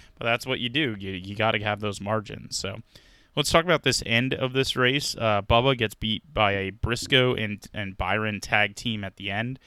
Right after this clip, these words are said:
The reason that I'll call both of those names out is, uh, Briscoe was the one that kind of really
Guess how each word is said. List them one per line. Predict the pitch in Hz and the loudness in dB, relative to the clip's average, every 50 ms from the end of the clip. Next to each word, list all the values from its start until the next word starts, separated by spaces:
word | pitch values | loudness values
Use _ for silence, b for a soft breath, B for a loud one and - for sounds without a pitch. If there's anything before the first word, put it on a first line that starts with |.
| b b b b _ | b b b b _
The | - 113 | -2 2
reason | 110 110 107 110 110 107 | 2 2 2 2 -2 -4
that | 104 104 | -4 -4
I'll | 101 98 | -4 -6
call | - - 107 101 | -2 -2 -2 -2
both | 95 101 98 98 | 0 -4 -6 -6
of | 98 - | -6 -6
those | 101 98 92 90 98 | -6 -6 -6 -6 -6
names | 104 101 101 95 101 | -6 -6 -6 -6 -4
out | 98 98 98 98 | -4 -4 -4 -4
is, | 98 95 92 - | -6 -10 -8 -6
uh, | - 104 95 | -6 -6 -6
Briscoe | 90 _ 120 120 - - - 120 117 | -4 _ 0 0 0 2 0 0 0
was | 110 107 101 104 | 0 -4 -6 -6
the | 107 | -8
one | 101 104 101 98 | -8 -6 -8 -8
that | 95 98 - | -8 -10 -8
kind | - 101 98 98 | -6 -4 -4 -4
of | 98 - 110 | -6 -8 -6
really | 101 110 107 104 101 101 | -2 -2 0 0 -2 -4